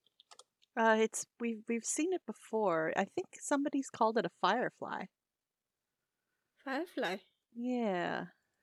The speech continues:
Speaker 2: We can see, uh, yellow at the bottom.
Speaker 1: Yeah, it's got kind of a glowing, and he's wearing a pin with it in the other shots. We've seen it before.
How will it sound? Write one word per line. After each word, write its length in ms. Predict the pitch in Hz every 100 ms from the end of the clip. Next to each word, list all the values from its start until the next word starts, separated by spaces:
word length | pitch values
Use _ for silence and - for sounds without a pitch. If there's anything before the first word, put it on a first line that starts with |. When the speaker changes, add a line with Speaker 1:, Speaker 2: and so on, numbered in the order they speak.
| _ _ _ 370
Speaker 2:
We 80 | 247
can 180 | 294
see, 400 | 285 349 359 320 233
uh, 420 | 233 233 240 226
yellow 680 | 220 233 233 240 247 254 240
at 300 | 190 220 208
the 100 | 233
bottom. 560 | 220 220 220 240 254 285 _ _ -
Speaker 1:
Yeah, 320 | 277 285 180
it's 140 | 165 -
got 220 | 214 -
kind 220 | - 208
of 80 | 202
a 60 | 175
glowing, 540 | 185 185 180 175 180 - - _ _ _ _
and 120 | 196 208
he's 200 | 220 -
wearing 300 | 247 262 240
a 40 |
pin 360 | - 226 220 202
with 160 | -
it 100 | 185 -
in 200 | 175 175
the 120 | 175
other 320 | 175 165 156 160 -
shots. 680 | - - 208 147 - - -
We've 140 | 185 -
seen 240 | - 220
it 100 | 196
before. 540 | 175 - 180 156 151